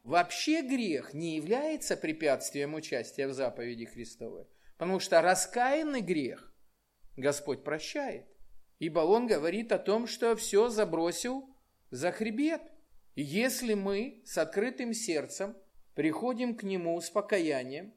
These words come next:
со своими грехами, то Он волен, праведен и имеет силу их прощать.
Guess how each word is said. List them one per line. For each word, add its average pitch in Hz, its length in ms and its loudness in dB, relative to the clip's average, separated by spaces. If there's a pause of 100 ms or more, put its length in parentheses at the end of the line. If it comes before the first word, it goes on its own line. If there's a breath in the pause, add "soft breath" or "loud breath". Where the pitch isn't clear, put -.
(320)
со - 160 -4
своими 220 400 0
грехами, 156 760 -2 (460)
то 175 280 4 (140)
Он 262 340 4 (480)
волен, 220 680 0
праведен 185 640 4
и 170 140 -2
имеет 196 320 0
силу 247 360 -2
их - 220 -4
прощать. 226 720 -2